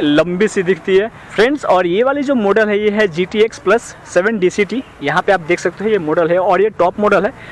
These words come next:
Dual tone में आती है। So काफ़ी प्यारी लग रही है। यहाँ पे एक chrome का पट्टी भी यूज़ किया गया है जो कि पीछे तक जाती है।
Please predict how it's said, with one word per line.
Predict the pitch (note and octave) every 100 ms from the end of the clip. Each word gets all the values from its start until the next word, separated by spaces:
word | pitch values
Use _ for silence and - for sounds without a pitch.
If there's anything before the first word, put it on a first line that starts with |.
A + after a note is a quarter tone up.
| - D#3
Dual | E3+ C4+ C#4
tone | B3+
में | A#3+ G3+
आती | F3 G3+
है। | B3+
So | - -
काफ़ी | F3 - B3+
प्यारी | F3+ E3 A#3
लग | G#3
रही | E3+ E3+
है। | D4 -
यहाँ | C#3+ E3
पे | F3+ F#3+
एक | F#3 F#3+ F3 - - - -
chrome | G#3+ A#3
का | A3+
पट्टी | G3+ - A3+
भी | A3
यूज़ | G#3 G#3+ -
किया | G#3
गया | G3 G#3+
है |
जो | F#3+ F3+
कि | G3+
पीछे | F#3 -
तक | - G3
जाती | E3 D#3 F#3
है। | G3+